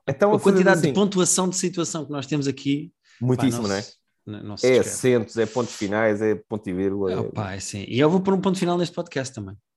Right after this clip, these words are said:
Speaker 1: Por favor,
Speaker 2: Até
Speaker 1: carrega
Speaker 2: porque
Speaker 1: no,
Speaker 2: as pessoas
Speaker 1: no,
Speaker 2: agora têm que ir para o Patreon ouvir-nos falar sobre o Wicker Man. Portanto, eu vou fechar
Speaker 1: carrega
Speaker 2: isto.
Speaker 1: no, nós acabamos de gravar, tipo, duas horas a falar.
Speaker 2: Eu estou,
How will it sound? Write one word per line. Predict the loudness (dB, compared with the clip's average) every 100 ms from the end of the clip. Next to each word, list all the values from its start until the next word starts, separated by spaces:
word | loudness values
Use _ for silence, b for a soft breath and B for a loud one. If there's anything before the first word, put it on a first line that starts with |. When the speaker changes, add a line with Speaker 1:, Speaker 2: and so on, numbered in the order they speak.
| _
Speaker 1:
Por | -6
favor, | -2 0 0
Speaker 2:
Até | -2 _
Speaker 1:
carrega | 0 4 4
Speaker 2:
porque | 4
Speaker 1:
no, |
Speaker 2:
as | 2
pessoas | 2 4
Speaker 1:
no, | 6
Speaker 2:
agora | 6
têm | 4 2
que | 2
ir |
para | 2
o |
Patreon | 2 2 2 0
ouvir-nos | 0 0 -2 -2
falar | -2 -2
sobre | -2 -2
o |
Wicker | -2 -2 -4
Man. | -4 -10 -12
Portanto, | -6 -2
eu |
vou | 2
fechar | 4 4 4
Speaker 1:
carrega | 4 0
Speaker 2:
isto. | -6 -4
Speaker 1:
no, |
nós | 0 0 0
acabamos | 0 2 2
de | 0
gravar, | 0 0
tipo, | 0 -4 -6
duas | -4 -2 0
horas | 0 0 -2 -8 _
a | -10
falar. | -4 2 4 4 2 _ _ _
Speaker 2:
Eu | -4
estou, | 2